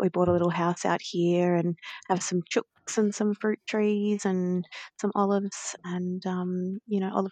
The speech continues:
trees that we, we get our olives from. So, yeah, it's really, it's a really nice, simple life that we have. We have a mix of kiddos with neurodivergent needs. So we've got a couple of autistic kids and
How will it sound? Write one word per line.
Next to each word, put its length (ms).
trees 300
that 100
we, 300
we 140
get 120
our 120
olives 260
from. 320
So, 140
yeah, 380
it's 200
really, 440
it's 180
a 80
really 300
nice, 340
simple 320
life 460
that 120
we 120
have. 240
We 140
have 340
a 80
mix 360
of 240
kiddos 640
with 200
neurodivergent 800
needs. 380
So 340
we've 180
got 220
a 120
couple 120
of 80
autistic 340
kids 320
and 240